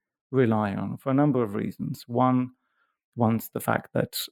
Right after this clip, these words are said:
um, performance and the, and, uh, sort of noise performance and its kind of freedoms have been appropriated now already into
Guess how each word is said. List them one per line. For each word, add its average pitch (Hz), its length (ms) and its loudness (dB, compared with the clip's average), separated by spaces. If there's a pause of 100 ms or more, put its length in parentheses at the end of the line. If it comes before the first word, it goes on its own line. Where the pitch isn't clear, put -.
um, 120 460 0
performance 110 560 0
and 120 160 0
the, 123 60 0
and, 120 160 2
uh, 123 100 -2
sort 113 220 -2
of 113 80 -8
noise 123 180 4
performance 110 540 0
and 110 100 0
its - 80 -8
kind 117 160 4
of 104 60 -2
freedoms 110 380 2
have 110 140 -2
been 117 140 2
appropriated 127 800 0
now 117 260 2
already 113 420 2
into 110 460 0